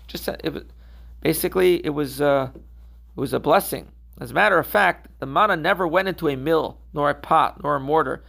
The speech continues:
but its taste changed according to one's desire into that of the ground, or po-, pounded or cooked again. You could decide when you're eating it what you want it to be, baked, cooked, fried, whatever it was. And, and it was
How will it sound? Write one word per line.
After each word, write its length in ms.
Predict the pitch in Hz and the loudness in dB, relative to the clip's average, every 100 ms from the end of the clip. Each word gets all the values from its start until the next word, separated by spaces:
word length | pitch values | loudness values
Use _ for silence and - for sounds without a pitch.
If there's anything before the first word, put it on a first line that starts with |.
| - - | -20 -4
but 140 | 143 | -2
its 180 | 143 - | -2 -8
taste 460 | - - 226 - - | -6 0 0 -2 -8
changed 460 | - 220 214 156 | -4 0 0 -2
according 400 | 143 - 190 180 | -4 0 0 0
to 100 | 160 | -2
one's 240 | 147 180 151 | 0 0 0
desire 600 | 151 123 156 170 147 143 - - | -4 2 4 4 2 -4 -12 -18
into 200 | - 120 | -14 -8
that 220 | 127 156 156 | 0 2 2
of 80 | |
the 80 | 127 | 0
ground, 580 | 120 135 147 147 139 135 - - - | -4 0 2 2 -2 -8 -18 -20 -10
or 140 | - | -8
po-, 380 | - - - 143 - - | -8 -2 2 2 0 -2
pounded 500 | 151 160 143 131 - | 0 0 0 -4 -4
or 140 | 127 | -6
cooked 380 | - - - - | -6 -8 -6 -6
again. 320 | 123 131 110 - - - | -4 -4 -4 -12 -16 -6
You 120 | 170 | -2
could 160 | 202 | 0
decide 480 | 165 156 - 190 180 | 0 -2 2 2 2
when 180 | 131 156 | 0 -4
you're 120 | 156 | -4
eating 260 | - 190 165 | -6 -4 -4
it 120 | 151 | -4
what 300 | 123 135 165 | -2 0 0
you 100 | 151 | -2
want 240 | 139 147 143 | -2 -2 -2
it 80 | |
to 60 | 139 | -6
be, 240 | 120 123 - - - | -10 -10 -12 -20 0
baked, 480 | 160 165 160 - - | 2 2 -2 -10 -8
cooked, 420 | - 160 - - - - - - | -2 0 -2 -18 -20 -20 -20 -20
fried, 560 | - 175 160 156 147 123 | -6 2 4 4 2 0
whatever 300 | 139 156 139 | -2 0 0
it 60 | |
was. 420 | 123 135 - - - - - - - - - - - - - - - - - - - | 0 -2 -2 -8 -20 -20 -20 -20 -20 -20 -20 -20 -20 -20 -20 -20 -20 -20 -18 -12 0
And, 400 | 165 180 196 180 | 4 4 0 -6
and 100 | - | -8
it 40 | 151 | -6
was 140 | 156 | -4